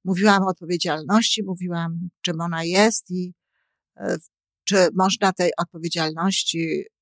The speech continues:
e, oczekiwać od dzieci, jak uczyć dzieci tej odpowiedzialności.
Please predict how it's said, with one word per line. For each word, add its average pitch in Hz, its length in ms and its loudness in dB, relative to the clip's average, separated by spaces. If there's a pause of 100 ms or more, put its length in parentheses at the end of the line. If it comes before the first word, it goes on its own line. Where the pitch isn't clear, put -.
(260)
e, 156 40 -6 (240)
oczekiwać 185 640 -2
od 165 140 -2
dzieci, 165 640 -6 (100)
jak 165 240 -6 (220)
uczyć 202 420 -2
dzieci 160 320 -6
tej 156 160 -10
odpowiedzialności. 156 840 -8